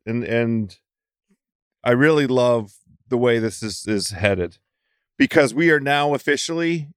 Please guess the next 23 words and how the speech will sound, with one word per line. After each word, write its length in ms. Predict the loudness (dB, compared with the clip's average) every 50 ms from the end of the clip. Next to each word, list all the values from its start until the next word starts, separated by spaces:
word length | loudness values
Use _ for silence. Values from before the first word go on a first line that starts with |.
| -2
in 140 | -2 -2 -2
five 400 | -4 -6 -2 0 0 0 0 0
fucking 380 | _ 0 -2 -2 -2 -6 -6 -2
hole 220 | 0 0 0 0
season. 440 | -2 -4 -6 -6 -6 -8 -12 -18 -20 _ _ _ _ 0
It's 180 | 0 2 2
a 140 | 2 0 2 2 0
F 160 | 0 2 2
F 200 | 0 0 0 -2
H 260 | -2 -2 -2 -4 -6 -8
season. 440 | -6 -4 -4 -4 -4 -6 -8 -8 -10 _ _ _ -4
The 60 | -2 0
next 280 | 2 2 2 0 -2
two 160 | -6 -6 -4
months, 280 | -2 -2 -2 -4 -4 -4
what 140 | -4 -4 -2
you 220 | -2 -2 -2 0
described 760 | 0 -2 -2 -2 -2 -2 0 0 2 2 2 2 2 2 2
in 140 | 0 -2 -2
terms 420 | 0 0 0 0 0 0 0 2
of 340 | 2 4 4 4 2 0 -2 _ _ _ _ _ _ -6
the 80 | -6 -4
challenge 960 | -4 -2 0 2 2 4 2 2 0 0 0 0 0 -2 -4 -6 -8 -10